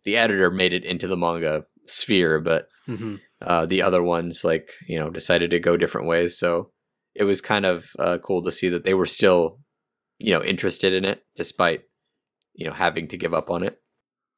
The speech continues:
Speaker 2: Yeah. Yeah, there's a lot of really good kind of, like, poignant moments about,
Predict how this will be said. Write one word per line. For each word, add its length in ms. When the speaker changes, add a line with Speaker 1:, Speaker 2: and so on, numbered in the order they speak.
Speaker 2:
Yeah. 240
Yeah, 140
there's 260
a 40
lot 240
of 120
really 280
good 300
kind 140
of, 80
like, 200
poignant 360
moments 440
about, 340